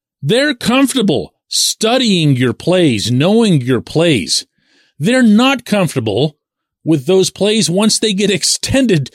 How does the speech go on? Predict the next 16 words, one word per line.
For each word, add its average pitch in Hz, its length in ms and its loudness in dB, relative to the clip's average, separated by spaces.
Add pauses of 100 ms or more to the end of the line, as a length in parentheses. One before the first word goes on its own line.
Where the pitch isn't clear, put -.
(160)
to 220 160 0
the 202 140 2
three 247 400 0
and 208 140 2
four 226 300 0
second 240 460 0
mark. 127 480 -2 (540)
That's 233 320 -2
the 247 140 -2 (280)
worst 254 320 0
thing. 196 220 0 (160)
How 226 160 0
many 254 320 2 (120)
times, 233 500 0 (180)
how 233 80 0
many 277 240 2